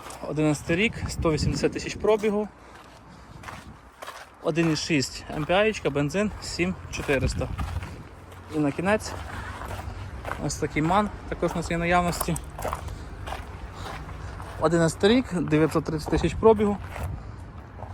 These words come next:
ціна шістнадцять п'ятсот п'ятдесят. Ну, якщо цікаво, скоро буде от Renault Scenic в продажу. Це восьмий рік, один і шість, газ, бензин.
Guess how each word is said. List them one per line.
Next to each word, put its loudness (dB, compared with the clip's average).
ціна 0
шістнадцять -6
п'ятсот 0
п'ятдесят. -4
Ну, 2
якщо -2
цікаво, 2
скоро 0
буде 2
от -4
Renault 0
Scenic 0
в -14
продажу. 2
Це -2
восьмий 2
рік, 2
один 2
і 0
шість, -2
газ, 4
бензин. 2